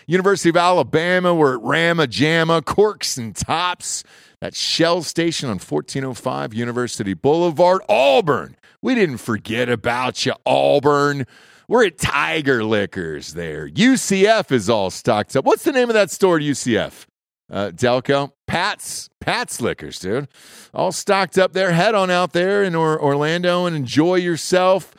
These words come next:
Uh, or just go to the store locator on hard A F seltzer dot com. Type in your city or zip, and it'll take you right to the closest location, uh, to grab a twelve pack, or we still ship right to your house at hard A F seltzer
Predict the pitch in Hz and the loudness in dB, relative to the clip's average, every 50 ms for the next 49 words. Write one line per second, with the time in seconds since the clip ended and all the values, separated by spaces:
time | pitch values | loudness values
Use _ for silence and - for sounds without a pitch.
0 | _ - - _ _ - 147 151 151 151 151 160 160 196 247 311 302 233 214 247 | _ -20 -20 _ _ -6 -2 0 2 2 2 2 4 4 4 4 2 0 -2 -4
1 | 156 - 247 247 247 240 233 190 - - 247 226 226 220 208 196 190 190 185 - | -2 2 2 2 2 2 -2 -6 -2 2 4 6 6 6 4 4 4 2 2 2
2 | 180 185 190 185 190 185 170 147 151 165 175 175 175 175 160 - - 165 165 156 | 2 2 2 2 2 2 2 2 2 2 2 2 2 0 0 2 2 0 0 0
3 | - 151 151 156 151 151 - 143 170 185 185 185 185 - _ _ _ _ _ _ | -2 0 0 0 0 0 -4 -4 -2 -2 -2 -2 -4 -8 _ _ _ _ _ _
4 | - - - 330 349 185 180 160 131 113 101 95 - - - 131 123 117 117 110 | -2 0 0 0 2 2 2 0 0 0 -4 -4 -4 0 2 2 4 4 2 0
5 | 101 95 90 90 117 156 185 - - 143 135 127 127 120 - - 156 170 165 - | 0 -2 -2 -2 -2 -2 0 -2 -2 -2 -2 -2 -2 -2 -2 0 0 0 0 0
6 | - 151 143 127 - _ - _ _ - - 110 139 202 269 302 262 - - - | -2 -2 -2 -2 -2 _ -20 _ _ -6 -2 0 0 0 0 -2 -4 -8 -4 0
7 | - 160 135 139 131 - - 156 151 151 143 - - 135 - - 131 123 117 113 | 2 2 2 2 -2 0 2 2 2 2 2 -2 -6 -8 -4 0 2 2 2 2
8 | - - 202 240 294 302 240 - - - 107 101 120 170 180 - - - - _ | 0 0 2 2 2 2 0 -2 -2 -2 -2 -2 -4 -6 -8 -10 -14 -20 -20 _
9 | _ _ _ - 117 120 127 131 131 135 131 - 156 127 107 160 160 151 139 - | _ _ _ -4 -2 0 0 2 0 0 -2 -2 -2 0 0 2 2 0 0 2
10 | - 190 226 240 - - 180 170 170 - - - 247 302 311 285 226 226 233 233 | 2 2 2 2 2 2 0 0 0 -2 0 2 4 6 6 6 6 6 4 2
11 | 220 233 220 - - - 277 302 247 - - 254 254 - 104 92 131 220 269 240 | 2 0 -2 -2 -2 -2 -2 0 0 0 0 -2 0 0 0 0 0 -2 -2 -4
12 | 156 - - 220 233 208 165 143 143 147 151 160 - - - _ _ _ _ _ | -6 -4 -2 0 0 0 0 0 -2 -2 -4 -4 -6 -10 -12 _ _ _ _ _
13 | - 160 170 151 147 - - 160 208 226 220 214 208 202 196 185 - - - 143 | -10 -8 -8 -8 -4 0 0 0 2 2 4 4 4 4 2 0 -2 -2 0 0
14 | 147 151 156 156 147 - - - 156 151 156 151 | 2 2 0 -2 -4 -6 -4 -2 0 0 0 0